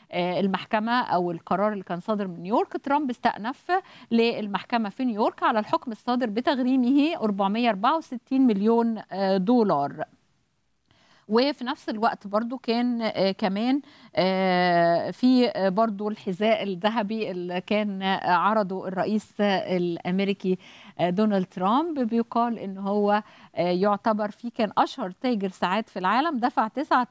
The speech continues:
آلاف دولار مقابل حذاء ترامب. وما زال طبعًا بيحاول إن هو يكسب، آه، و-، لأن هو دلوقتي معرض إنه يدفع أموال طائلة بسبب المحاكمات، فبيحاولوا دلوقتي إنه يشوفوا ال-، آه، يعني ي-،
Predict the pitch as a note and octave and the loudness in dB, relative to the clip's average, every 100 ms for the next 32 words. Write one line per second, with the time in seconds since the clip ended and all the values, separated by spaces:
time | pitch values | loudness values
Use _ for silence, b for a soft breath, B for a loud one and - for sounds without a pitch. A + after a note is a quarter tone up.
0 | - G3+ A3+ A3 G3 G3+ G3+ A3+ A3 G3+ | -2 2 2 2 0 2 2 2 -2 -6
1 | G#3+ G#3 G3+ G#3 - E3+ F#3+ F3+ - F#3 | -4 -2 -2 -4 -4 0 0 0 0 -2
2 | D#3 D#3 F3 G#3 A3+ A#3 A#3+ D#4 D#4 B | 0 -4 -4 0 2 2 2 0 -2 B
3 | B - C4 B3+ B3 A#3+ G#3+ A3 - C#4 | B 0 0 0 -2 -2 -4 -4 0 0
4 | C4 A3 G3 A#3 B3 A#3 A3+ A3 b b | -2 -8 -10 -2 0 4 2 0 b b
5 | A3 B3+ - B3 A3 G#3 - G3 F#3+ G3+ | -4 -4 0 0 0 -2 0 2 2 2
6 | G3+ G3+ - F#3+ F#3+ A3 A3+ A#3 A#3+ A3 | 0 0 0 0 2 2 2 2 2 2
7 | A#3 A#3+ A3 G#3 B3 C4+ G#3 G3+ A#3 B3 | 0 0 0 2 2 -2 -8 -6 -6 0
8 | A#3+ F#3 G3+ B3 A#3 A3 - C#4+ B3+ G3+ | 0 0 -2 -2 0 -2 0 2 2 0
9 | G#3 A#3 A#3 G3+ G3 - - G3 A#3 - | -2 -2 -4 -8 -6 -6 -4 -8 -8 -8
10 | - B3+ B3+ - D#4 C#4+ C#4+ b b - | -4 -4 -2 0 0 -4 -8 b b -4
11 | A3 A3 B3+ - B3+ A3+ A#3+ A3+ - C#4 | 0 0 0 -4 -12 -8 -4 -4 0 -2
12 | B3+ B3 A#3 G#3 A3 G#3+ G3+ G#3 - - | 0 0 2 2 0 2 2 2 0 -6
13 | F#3 F#3 F3+ F#3 F3+ F3+ E3 F3+ F#3 G3 | -4 -2 0 2 2 0 0 0 2 2
14 | F#3 F#3+ D3 G#3 G3 | 2 -4 -8 -8 -8